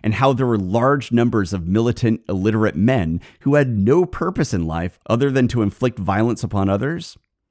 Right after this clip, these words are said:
Well, you'd think that Duke William's planned war with England would be exactly the sort of thing that these dudes would love. But actually,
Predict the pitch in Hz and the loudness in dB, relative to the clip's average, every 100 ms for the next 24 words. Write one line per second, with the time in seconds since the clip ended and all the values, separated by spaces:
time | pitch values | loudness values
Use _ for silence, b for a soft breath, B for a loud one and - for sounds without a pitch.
0 | _ _ - 202 107 78 b b b b | _ _ 2 4 4 -4 b b b b
1 | 127 170 - - 277 98 82 - B B | -2 -2 -2 -2 0 0 -6 -18 B B
2 | 139 127 165 214 - 170 170 147 127 - | -2 0 -2 -2 0 2 2 0 -2 -2
3 | 147 151 127 113 135 135 127 113 135 165 | 0 2 0 2 2 2 2 2 2 0
4 | 196 175 B - 127 123 147 131 113 104 | -4 -6 B -2 -2 0 0 0 -2 -4
5 | - 151 143 - 143 143 131 - 131 113 | 0 0 0 -2 -2 0 0 0 0 0
6 | - 185 117 107 113 - 113 104 - 95 | 0 0 2 2 0 0 0 0 0 0
7 | 90 95 92 90 117 139 64 - - _ | 0 -2 -4 0 2 2 0 -12 -20 _
8 | _ _ _ _ _ _ _ 101 123 214 | _ _ _ _ _ _ _ -6 -4 -4
9 | - 78 62 60 | -6 -6 -8 -12